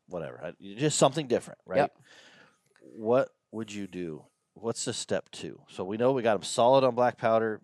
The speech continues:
Speaker 1: Six months from now, you want it to hit on some other odor. I don't care. Cheetos. <laughs> You know what I mean? Pick something. It's like, "I want this dog to do this on black powder and whatever other."
Speaker 2: Yeah, it's just, it's simple.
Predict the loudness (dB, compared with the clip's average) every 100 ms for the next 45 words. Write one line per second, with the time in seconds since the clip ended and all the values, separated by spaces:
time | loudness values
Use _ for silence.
0 | _ _ _ -10 -8 -6 -4 -6 -6 -4
1 | 0 0 -2 _ -20 -20 _ -6 0 2
2 | 0 -2 0 0 0 0 0 2 0 -2
3 | -4 -6 -6 -12 -8 -8 -6 -12 -12 -8
4 | -2 0 0 -2 -8 -6 -2 2 4 2
5 | 2 2 4 4 4 0 -2 -12 -16 -8
6 | 0 0 0 -10 0 4 4 2 0 2
7 | 2 2 -6 -4 -2 -4 -6 -6 -6 0
8 | 2 2 0 _ -20 -20 -20 -12 -8 -8
9 | -8 -18 _ _ -8 -2 0 2 2 0
10 | -2 -6 -6 0 4 4 2 -8 -8 -10
11 | 0 0 2 0 0